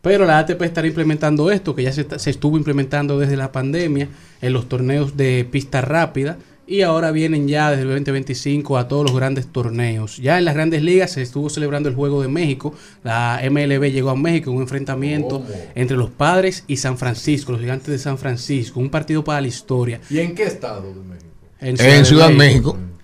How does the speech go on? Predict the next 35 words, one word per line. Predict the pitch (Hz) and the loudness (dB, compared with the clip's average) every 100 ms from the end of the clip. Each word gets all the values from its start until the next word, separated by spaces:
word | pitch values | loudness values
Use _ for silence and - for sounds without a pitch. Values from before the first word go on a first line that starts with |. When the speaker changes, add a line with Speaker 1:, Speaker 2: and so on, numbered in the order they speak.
| - - - | -12 -10 -4
Speaker 1:
En | 131 | 0
este | 156 180 196 | 2 2 2
partido, | 175 180 180 | 2 6 6
Ra-, | 175 156 | 6 2
Bogaerts, | 139 135 127 160 185 185 156 | 2 0 4 6 6 2 0
Nelson | 147 139 135 | 0 0 -2
Cruz, | 120 151 190 190 | 2 4 4 2
Machado, | 151 127 123 147 170 185 175 | -4 -4 -2 -2 0 0 0
Tatis | 143 139 127 | -4 -2 0
Juniors | 165 185 180 | 2 0 -2
y | 147 | -6
Soto, | - 160 139 - 104 - | -4 -2 -4 -4 -12 -6
los | 127 - | -6 0
cinco | 165 165 | 0 0
se | 139 | -6
fueron | 131 147 143 | -4 -2 -2
para | 139 131 123 | -4 -4 -2
la | 113 | -4
calle. | - 117 117 123 | -4 -4 2 6
Speaker 3:
Y | 151 | 8
Ne-, | 156 | 10
y | 170 | 8
Speaker 1:
Jonrones, | 170 165 | 10 10
Speaker 3:
Nelson | 160 170 156 185 | 10 10 8 8
Speaker 1:
los | |
Speaker 3:
Cruz, | 165 139 - | 8 8 6
Speaker 1:
cinco. | 147 147 120 135 | 4 2 2 6
Speaker 3:
Nelson | 160 139 156 | 6 8 6
Cruz | - 160 - | 8 6 6
do-, | 170 170 | 4 6
dio | 156 170 | 6 8
jonrón | 196 170 196 214 | 8 6 4 6
al | 151 | 4
otro | 170 180 123 | 4 4 6
día. | 139 143 87 | 6 6 2